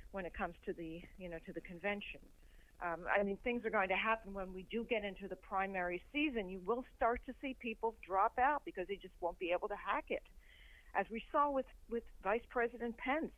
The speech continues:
who on Saturday night, I believe, um, withdrew from the race, made a st-, you know, made a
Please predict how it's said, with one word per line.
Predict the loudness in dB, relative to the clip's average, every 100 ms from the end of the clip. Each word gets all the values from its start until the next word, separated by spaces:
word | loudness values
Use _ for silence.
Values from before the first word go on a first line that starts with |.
| -18 -20 -20 -12 0
who | 2 4 4
on | 2 0 -6
Saturday | 4 6 6 4 2 2
night, | -2 -4 0
I | 0 -2
believe, | -4 0 -2 -2 -6 -6 -20 -20 -20 -20 -8
um, | -2 -2 -4 -10 -16 -10 2
withdrew | 2 2 -6 -2 0 -2 -6 -6
from | -4 0
the | 2
race, | 2 2 0 -6 -8
made | -6 -6
a |
st-, | -12 -20 -16 -6
you | -4
know, | -2
made | -2
a | -4